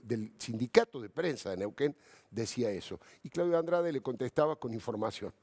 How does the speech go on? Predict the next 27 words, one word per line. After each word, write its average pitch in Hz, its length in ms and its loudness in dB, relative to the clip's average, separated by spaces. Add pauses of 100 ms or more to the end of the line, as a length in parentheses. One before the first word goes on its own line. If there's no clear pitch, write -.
(180)
"Yo 151 180 6
fui 175 260 -2
el 127 120 0
que 127 120 0
dijo 143 440 -2 (560)
dónde 151 260 2
estaba 143 260 2
el 117 120 -4
cuerpo 139 480 -2 (460)
de 107 140 -6
Santiago 113 380 -2
Maldonado, 90 540 -6
que 123 100 -2
nunca 131 260 0
se - 120 -8
movió 110 360 -4
de 107 100 -2
allí 151 320 2 (640)
y - 60 -10
que 107 100 -6
se - 100 -6
murió 107 320 -2
ahogado". 95 480 -4 (1600)
Por 123 160 2
otro 147 160 -2
lado, 160 240 4
Macri 123 540 -4